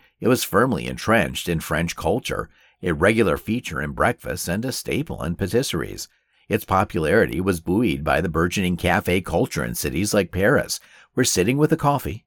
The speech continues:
and a croissant became a quintessential Parisian experience.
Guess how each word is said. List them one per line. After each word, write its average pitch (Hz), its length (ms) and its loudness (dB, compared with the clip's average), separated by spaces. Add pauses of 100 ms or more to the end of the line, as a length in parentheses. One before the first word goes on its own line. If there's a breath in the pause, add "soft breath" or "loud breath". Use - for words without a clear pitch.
and 71 160 -6
a 107 60 -4
croissant 127 560 0 (360 soft breath)
became 113 360 2
a 135 80 0
quintessential 107 800 -2
Parisian 82 600 -2
experience. 69 760 -4